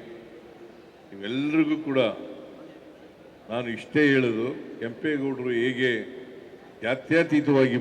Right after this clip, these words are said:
ಬದುಕಿದ್ರು, ಅದೇ ರೀತಿ ಕೆಂಪೇಗೌಡರು ಯಾವುದೇ ಒಂದು ಜಾತಿ ಸೀಮಿತರಾದವರು, ಈ ಸಮಾಜ ಅವರನ್ನ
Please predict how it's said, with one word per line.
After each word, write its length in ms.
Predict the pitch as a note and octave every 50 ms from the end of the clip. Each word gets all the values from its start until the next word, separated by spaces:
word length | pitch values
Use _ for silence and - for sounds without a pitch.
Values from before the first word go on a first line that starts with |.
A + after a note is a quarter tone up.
| G2+ A2+
ಬದುಕಿದ್ರು, 600 | C3 C3+ - - - D#3+ - D#3+ D#3+ D#3 D3 C3+ A#2 G#2 - - - - - - - - - - - - - - - - -
ಅದೇ 280 | G#2 A2+ C#3 D3 D3+ D#3 D#3+ E3 E3 E3+ E3+ E3+ F3 E3+ D#3+
ರೀತಿ 340 | D#3 D3+ D3 - D3 D3 C#3+ C#3 B2+ A#2 G2+ - - - - - - - - - - - - -
ಕೆಂಪೇಗೌಡರು 580 | A2+ B2+ C3 B2+ D3 D#3 D3+ D3 D3 C3 C#3 C3+
ಯಾವುದೇ 240 | C3 C3+ C#3+ C#3 C#3+ C#3
ಒಂದು 140 | C3+ C3 A2+ A2+
ಜಾತಿ 220 | B2 C3+ C3+ D3 C#3 -
ಸೀಮಿತರಾದವರು, 760 | - C3 C3 B2+ C3+ A#2+ - B2 B2 A#2+ A2 A#2 A2+ A2 G#2 G2+ - - - - - - - - - - - - - - - - - - - - - - - - - - - - C3+ D3
ಈ 260 | D#3+ E3+ F#3 G3 F#3 C#3+ - -
ಸಮಾಜ 400 | - B2 B2 C#3 D#3 E3+ E3+ D#3+
ಅವರನ್ನ 480 | F3 D#3+ D#3 D3 C#3+ C3+ C3 B2+ B2+